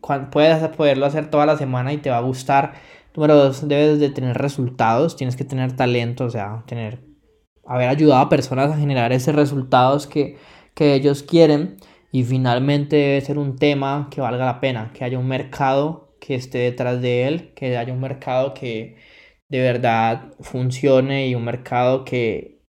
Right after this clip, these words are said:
que quiera tu producto. Entonces, cuando tú encuentras esas tres cosas,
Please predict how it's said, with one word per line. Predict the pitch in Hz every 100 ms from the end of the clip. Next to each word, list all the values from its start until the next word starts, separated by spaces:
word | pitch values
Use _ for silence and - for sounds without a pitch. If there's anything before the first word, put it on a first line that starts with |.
| -
que | 131 123 117 - - _
quiera | - 147 139 135
tu | 135 127
producto. | 120 113 120 123 117
Entonces, | 110 113 117 127 -
cuando | 143 127
tú | 127
encuentras | 117 - 127 127 127 127
esas | 131 135 123
tres | 131 127
cosas, | - 131 127 151 175